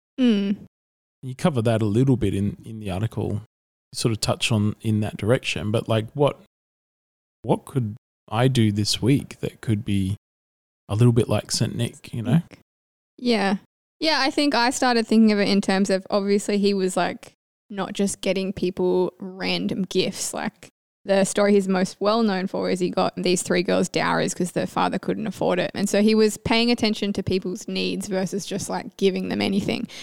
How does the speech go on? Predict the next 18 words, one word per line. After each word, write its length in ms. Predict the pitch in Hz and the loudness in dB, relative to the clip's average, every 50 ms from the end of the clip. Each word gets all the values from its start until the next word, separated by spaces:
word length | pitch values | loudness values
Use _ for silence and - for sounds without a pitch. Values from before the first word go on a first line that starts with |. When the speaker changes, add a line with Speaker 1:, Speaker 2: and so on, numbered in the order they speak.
| - - - | -18 -6 -2
Speaker 1:
And 80 | 196 196 | 2 2
I 60 | 208 | 2
think 220 | - 240 233 226 | 2 2 0 2
that's 180 | 247 226 220 - | 0 -2 0 0
something 260 | 233 208 202 196 185 | 0 0 0 0 0
that 120 | 180 185 | 0 0
we 100 | 185 185 | -2 -2
can 320 | 190 - - 202 208 220 220 | -2 -2 0 2 4 4 6
do 180 | 196 185 180 | 6 4 4
when 120 | 180 180 180 | 2 0 0
we 120 | 185 185 | 0 0
buy 220 | 180 185 180 196 185 | 0 0 0 0 0
gifts 340 | 175 190 190 185 - - | 0 0 0 0 0 -2
is, 140 | 190 180 - | -2 -2 0
like, 220 | 190 180 185 240 - - - - _ - | -2 -2 -2 -4 -8 -16 -20 -10 _ -2
not 100 | 240 233 | 0 2
just 220 | - 220 - - | 0 0 0 0
buy 300 | - 202 196 202 196 190 | 0 2 2 2 2 0